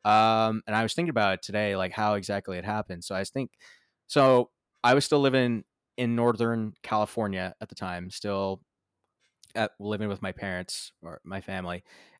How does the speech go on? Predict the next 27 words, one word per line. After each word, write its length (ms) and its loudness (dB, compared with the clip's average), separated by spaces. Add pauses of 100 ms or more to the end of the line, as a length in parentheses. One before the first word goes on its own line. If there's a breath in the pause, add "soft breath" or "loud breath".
And, 260 -4
uh, 240 0
they 120 4
were, 120 6
you 200 -4
know, 120 2
they 100 2
were 60 2
gone 260 0
for 100 -6
the 100 -2
week. 500 -8 (120)
Uh, 100 -12
this 160 -2
was 140 -2
during 200 0
the 60 -6
summer. 340 -4
They 100 -2
were 80 -2
gone 260 0
for 560 0
at, 200 -8
at 140 -2
least 300 -2
a 80 -4
week 560 -8